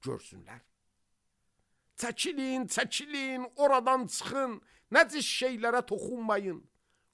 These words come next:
Onların arasından çıxıb təmizlənin, ey Rəbbin əşyalarını daşıyanlar. Lakin siz tələsik çıxmayacaqsınız.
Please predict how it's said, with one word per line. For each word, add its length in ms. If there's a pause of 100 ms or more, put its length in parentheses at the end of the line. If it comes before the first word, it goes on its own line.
(220)
Onların 540
arasından 760
çıxıb 500
təmizlənin, 720 (360)
ey 360 (160)
Rəbbin 560
əşyalarını 880
daşıyanlar. 800 (3250)
Lakin 340
siz 320 (800)
tələsik 720 (120)
çıxmayacaqsınız. 1120